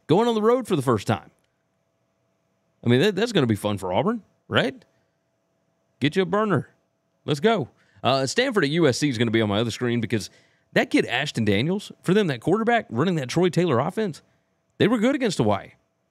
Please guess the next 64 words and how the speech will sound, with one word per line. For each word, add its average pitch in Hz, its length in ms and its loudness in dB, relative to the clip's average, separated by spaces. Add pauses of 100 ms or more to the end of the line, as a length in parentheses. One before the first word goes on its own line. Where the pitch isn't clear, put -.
(320)
They 156 100 2
were 233 140 0
really 269 220 0
good 180 120 4
against 107 240 -4
Hawaii. 98 300 -6 (320)
Uh, 92 320 -8 (420)
does 107 140 -2
that 135 100 4
mean 143 140 0
you're 143 60 2
gonna 143 120 0
be 139 80 2
able 127 140 2
to 117 40 -4
put 147 140 0
up 127 80 -2
points 139 240 0
on 113 100 0
U 139 140 0
S 110 120 0
C? 208 200 -4
Does 117 200 -4
that 98 80 0
mean 123 140 -2
you're 127 80 -4
gonna 135 140 -2
be 143 80 0
able 131 120 -2
to 110 60 -2
stop 160 260 -2
U 101 120 -2
S 85 120 -10
C? - 200 -18 (540)
Probably 127 380 0
not. 117 320 -2 (240)
I 104 40 -8
mean, 104 140 -2
it's 98 100 -6
a 98 80 -8 (140)
thirty-point 127 480 0
spread 135 260 -2
for 117 100 0
a 101 40 2
reason. 156 260 -2
It's 101 100 -2
been 120 160 -2
bet 113 140 0
down 110 180 0
to 95 60 -6
twenty-nine. 110 580 -2 (920)
I 135 80 0
think 294 160 -2
Stanford 233 400 -4
could 214 100 -2
find 208 200 0
a 190 40 0
way 185 120 2
to 160 100 -6
put 180 180 -2
up 147 100 -4
some 131 120 -6
points 131 240 0
here. 147 200 0